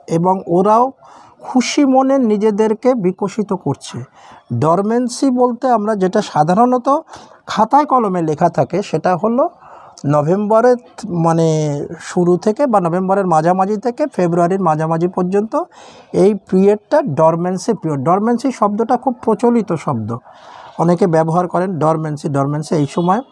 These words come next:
অর্কিড ঘুমিয়াতে যায়, আর এই সময় অর্কিডকে খেতে দেবেন না, ইত্যাদি, ইত্যাদি, ইত্যাদি।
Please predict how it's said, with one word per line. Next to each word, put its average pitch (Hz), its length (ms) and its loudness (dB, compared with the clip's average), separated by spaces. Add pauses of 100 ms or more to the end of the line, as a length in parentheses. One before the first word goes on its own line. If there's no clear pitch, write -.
(400)
অর্কিড 147 500 0
ঘুমিয়াতে 175 600 2
যায়, 202 300 0 (800)
আর 135 460 2 (100)
এই 170 140 4
সময় 170 260 0
অর্কিডকে 151 420 -2
খেতে 160 280 -2
দেবেন 196 260 0
না, 269 80 2
ইত্যাদি, 143 380 -2
ইত্যাদি, 117 360 -4
ইত্যাদি। 110 300 -10